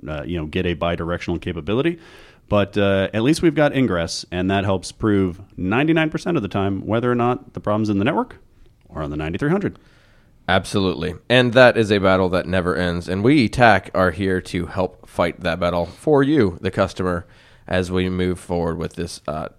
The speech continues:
Speaker 2: evolution of this product. So last but not least, we're gonna jump into the Firepower Threat Defense Platform. Uh, long awaited. The, this is sort of the evolution of the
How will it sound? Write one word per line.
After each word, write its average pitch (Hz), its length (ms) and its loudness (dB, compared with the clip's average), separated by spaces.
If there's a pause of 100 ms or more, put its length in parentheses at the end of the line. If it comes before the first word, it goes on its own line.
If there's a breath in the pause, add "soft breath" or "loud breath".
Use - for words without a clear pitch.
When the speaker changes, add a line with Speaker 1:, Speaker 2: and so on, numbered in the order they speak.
(160)
Speaker 2:
evolution 95 460 -2
of 78 80 -6
this 78 120 -8
product. - 480 -8 (840 soft breath)
So 131 240 6
last 139 340 8
but 143 120 6
not 139 160 6
least, 139 220 6
we're 127 100 6
gonna 120 180 6
jump 117 280 4
into 120 380 4
the 107 160 2
Firepower 135 720 4
Threat 120 400 2
Defense 107 440 0
Platform. 90 920 0
Uh, 92 380 2
long 113 320 6
awaited. 143 580 8 (140)
The, 110 640 0
this 127 400 0
is 120 160 0
sort 135 240 6
of 107 160 4
the 107 280 2
evolution 120 680 2
of 101 400 0
the 92 320 -4